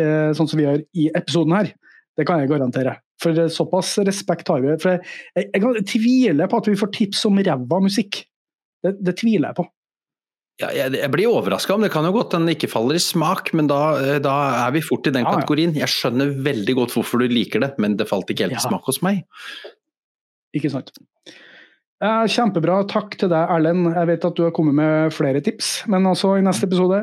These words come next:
Speaker 1: skal vi snakke om Eksil i Storgata av Jon Olav Hovde.
Speaker 2: Jon Olav Hovde, altså.
Speaker 1: Da, ja, da skal vi over på de siste par, eh, punktene på lista vår av musikk som spilles i helvete,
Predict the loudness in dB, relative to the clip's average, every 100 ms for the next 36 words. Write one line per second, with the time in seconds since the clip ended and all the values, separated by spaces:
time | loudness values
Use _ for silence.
0 | -2 -2 0 0 -2 0 0 2 0 -2
1 | -4 0 2 2 2 2 2 0 0 2
2 | 0 0 2 2 2 2 2 0 -2 -8
3 | -8 -4 -2 0 0 0 0 -2 -2 -4
4 | -2 -4 -2 -2 -2 -6 -20 _ -20 _
5 | _ _ -18 -16 -10 -10 -10 _ _ _
6 | -4 0 0 0 0 2 2 2 2 0
7 | 0 2 2 2 2 2 0 -2 -4 -4
8 | -6 -4 -2 -2 0 2 2 2 2 2
9 | 2 0 -2 -2 -2 -2 -2 0 0 0
10 | -2 -2 -2 -2 -4 -6 -8 -8 -4 -2
11 | 0 2 0 2 -2 -2 -12 -16 -12 -6
12 | 0 0 0 -4 -4 0 2 2 2 0
13 | 0 0 0 -2 -2